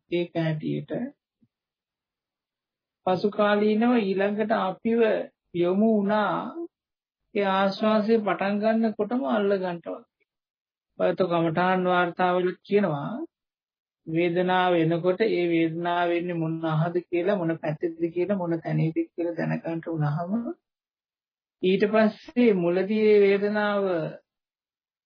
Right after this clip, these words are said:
ඇවිල්ලා තියෙනකොට දැක්කා වුණත් පස්සේදී ඒක එන්න කලින් හෝ එනකොටම අල්ලගන්න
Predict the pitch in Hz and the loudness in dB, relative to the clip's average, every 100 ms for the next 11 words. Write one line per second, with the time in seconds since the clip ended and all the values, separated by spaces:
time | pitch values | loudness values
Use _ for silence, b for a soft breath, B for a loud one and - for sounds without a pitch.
0 | _ _ _ _ - 170 180 190 165 156 | _ _ _ _ -4 0 0 0 0 0
1 | 180 190 190 185 185 - 180 175 160 151 | 0 -4 -2 -2 -2 -2 -2 0 -2 -4
2 | - 147 160 170 175 233 - _ _ _ | -6 -8 -6 -8 -10 -12 -12 _ _ _
3 | _ _ _ _ - 175 - 214 208 214 | _ _ _ _ -6 -6 0 2 4 6
4 | 208 214 185 180 202 220 - - 185 185 | 6 6 4 2 0 0 -2 -4 -4 -2
5 | 185 247 240 - 208 233 277 202 202 196 | 0 2 0 2 2 4 2 -2 -2 -2
6 | 190 240 247 202 180 170 160 151 | 0 0 2 2 0 0 -2 -2